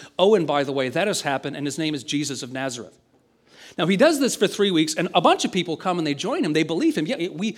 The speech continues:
we believe, and you've argued from the scriptures. We believe that is true." And so these people who believed become the church in Thessalonica, to whom he is now writing. Now, another group of people, they get really, really upset at what he has said, at what he has done, and,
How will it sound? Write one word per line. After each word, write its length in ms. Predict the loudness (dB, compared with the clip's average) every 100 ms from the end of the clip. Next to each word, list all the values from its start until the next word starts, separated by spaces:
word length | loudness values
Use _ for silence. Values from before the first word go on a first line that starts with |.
| -2
we 120 | 0
believe, 360 | 0 2 4 4
and 80 | 4
you've 140 | 0
argued 340 | 0 0 -2 -2
from 200 | -4 -2
the 80 |
scriptures. 380 | -2 -4 -4 -2
We 100 | 0
believe 280 | 0 2 2
that 160 | 2 -2
is 140 | -6
true." 360 | -6 -4 -4 -4 -12 -8
And 120 | -2 0
so 240 | 2 2
these 320 | 4 4 4
people 340 | 2 -2 0 -2
who 120 | -2
believed 560 | 0 2 2 0 -4
become 400 | -6 -2 0 4
the 80 | 2
church 320 | 2 0 0
in 160 | -2 -4
Thessalonica, 680 | -4 -6 -4 -2 0 -2 -2
to 180 | -2 -2
whom 220 | 0 0
he 100 | 0
is 120 | 0
now 180 | -2 -2
writing. 320 | -4 -6 -12 _ _ _ _ _ _ _ _ _ -20 -20 0
Now, 160 | 6 6
another 300 | 6 4 2
group 280 | 2 0
of 60 | 0
people, 220 | -2 -2
they 220 | -2 0 2
get 200 | 0 -4
really, 500 | 0 2 2 0 -4
really 540 | -4 -2 0 -2 -4
upset 580 | -10 -8 -4 -4 -4 -14 _ _ _ _ _ _ _ _ _ _ -8
at 120 | -6
what 200 | -2 0
he 100 | 0
has 180 | 0 0
said, 280 | 0 0 -2
at 120 | -6
what 220 | -4 -2
he 100 | -2
has 180 | -2 -4
done, 400 | -6 -4 -4 -6
and, 260 | -6 -6